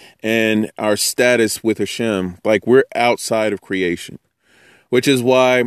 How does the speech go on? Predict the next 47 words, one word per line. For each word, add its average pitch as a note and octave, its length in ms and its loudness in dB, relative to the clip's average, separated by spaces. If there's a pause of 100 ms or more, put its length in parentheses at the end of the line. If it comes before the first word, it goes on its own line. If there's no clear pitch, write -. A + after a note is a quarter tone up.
(120)
the A2 220 -2
term C3 500 -2
Ein B2+ 360 2
Mazel A#2+ 380 2
Yisrael, A2 640 2
there G#2 140 4
is G#2+ 120 4
no G#2+ 140 2
Mazel G#2 380 2
for F#2+ 140 0
Yisrael. F2+ 540 0 (140)
Like, G2 240 -2
everybody's A#2 440 4
born A2 320 2
under A2 260 2
a G2+ 60 0
Mazel, E3+ 500 2
but G#2 180 0
Yisrael G#2+ 480 2
is A2+ 100 0
above B2 340 2
it. D2 120 -4 (680)
So B2 520 2 (240)
anyway, A2 420 0 (260)
just - 380 -4 (240)
a A#2 40 -8
little A#2 280 2
drop A2 400 2
to G#2 120 -10
say, G#2 260 0
hey, A2+ 240 2
you F#2 240 -2
probably B2 360 0
should - 340 -6
convert F#2+ 420 0
and F2+ 100 -4
be G2+ 100 2
a F#2 60 2
divine F#2+ 460 -2
spark F#2+ 340 -2
and F2+ 120 -8
get F2+ 140 0
gathered F2 320 2
in F2+ 160 -2
and D#2 100 -4
stuff. - 380 -8
But - 240 -6